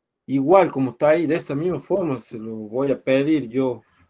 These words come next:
con los pasos y que ustedes me vayan explicando en cada paso qué han, qué hicieron, ¿sí? Recuerden que estas nuevas formas de evaluar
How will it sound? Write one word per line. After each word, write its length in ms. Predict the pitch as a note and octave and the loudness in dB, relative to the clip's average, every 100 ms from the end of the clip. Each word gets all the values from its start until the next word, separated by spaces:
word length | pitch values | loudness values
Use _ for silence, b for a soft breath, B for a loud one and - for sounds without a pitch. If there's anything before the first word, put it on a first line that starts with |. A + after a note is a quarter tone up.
| _ _ _ | _ _ _
con 220 | C3 B2 | -6 -6
los 160 | A2+ | -8
pasos 400 | - E3 F3 C#3+ | 0 2 2 -2
y 80 | - | -8
que 120 | - | -6
ustedes 220 | C#3 F3+ F3 | -4 0 0
me 120 | C3+ | 2
vayan 340 | C#3+ D#3+ C#3 | 4 6 4
explicando 1000 | C3+ C3+ D3 C#3 - E3+ E3+ C#3 D3+ F#3 _ _ _ _ _ _ | -2 -6 -8 -6 -2 -2 -2 -2 -4 -4 _ _ _ _ _ _
en 160 | C3 A2+ | -12 -4
cada 360 | D#3+ F3 D3 | 2 2 2
paso 540 | - F#3 E3 - D#3+ - _ _ _ _ _ _ _ _ _ _ _ _ _ | 2 2 2 -4 -12 -14 _ _ _ _ _ _ _ _ _ _ _ _ _
qué 140 | - E3+ | -2 0
han, 260 | E3+ D3+ - | 0 -4 -6
qué 280 | F3 F3 | -2 0
hicieron, 600 | D#3 D3 - F#3 F3+ B2 A2 _ - - - _ _ | -2 -4 -2 2 2 0 -6 _ -18 -18 -18 _ _
¿sí? 320 | - D3+ F3+ F3+ b b _ - | -12 -6 -6 -8 b b _ -4
Recuerden 460 | D3+ F3+ G3+ C#3+ | -2 2 2 2
que 140 | C#3+ E3 | -2 -4
estas 280 | E3+ C3+ | -2 -8
nuevas 480 | A2+ A2+ B2 E3+ C#3+ | -8 -10 -4 0 0
formas 560 | - D3 F3 E3+ C3 G#2+ | 0 0 2 2 -2 -4
de 140 | A#2+ | -4
evaluar 680 | C3 C#3 C#3+ D#3+ E3 D3 | 0 0 0 2 2 0